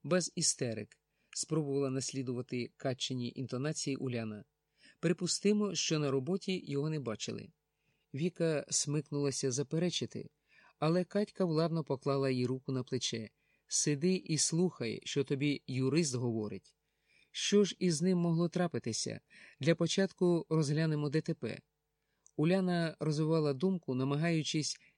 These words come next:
не відволікатися на міміку подруги, яка з кожною фразою набувала більшого трагізму. "Тоді дані повинні бути у медичній диспетчерській.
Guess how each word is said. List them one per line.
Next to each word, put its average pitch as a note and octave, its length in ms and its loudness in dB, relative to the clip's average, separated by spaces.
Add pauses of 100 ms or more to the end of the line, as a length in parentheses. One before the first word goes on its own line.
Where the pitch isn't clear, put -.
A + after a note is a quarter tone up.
не D3+ 240 2
відволікатися D#3 1040 0
на C#3 120 2
міміку C3 480 0
подруги, A#2 600 -2 (240)
яка C#3 340 0
з - 120 -4
кожною C#3+ 500 0
фразою D3 520 0
набувала C3+ 520 0 (220)
більшого C#3+ 500 -2
трагізму. A#2 640 -2 (640)
"Тоді G3 500 4
дані D#3 440 2
повинні D#3 480 2
бути D3 440 -4
у D3 100 -2
медичній C#3 640 0
диспетчерській. C3 840 -4